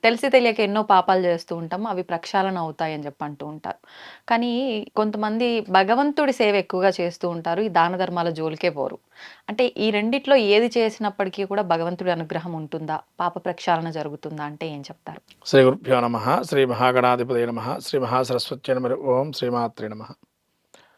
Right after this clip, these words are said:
Speaker 2: భగవంతుడి సేవ, దానం యొక్క గొప్పతనం. అంటే రెండు మనం పక్కన పెట్టి చూస్తే భగవంతుడి సేవ అనేది ఏంటంటే మనకు అసలు పుట్టుకతోనే స్వామి అనుగ్రహం ఉండబట్టే మనం మనుష్య జన్మ ఎత్తుతాం.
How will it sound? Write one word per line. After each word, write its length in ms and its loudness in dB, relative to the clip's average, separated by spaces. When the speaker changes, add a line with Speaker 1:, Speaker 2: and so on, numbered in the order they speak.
Speaker 2:
భగవంతుడి 560 2
సేవ, 400 2
దానం 340 6
యొక్క 200 0
గొప్పతనం. 500 -4
అంటే 480 2
రెండు 360 0
మనం 220 2
పక్కన 280 0
పెట్టి 200 -2
చూస్తే 480 -4
భగవంతుడి 600 2
సేవ 380 2
అనేది 300 -4
ఏంటంటే 300 -6
మనకు 640 -6
అసలు 180 -6
పుట్టుకతోనే 760 4
స్వామి 380 6
అనుగ్రహం 380 0
ఉండబట్టే 440 2
మనం 320 0
మనుష్య 320 -4
జన్మ 240 -2
ఎత్తుతాం. 360 -10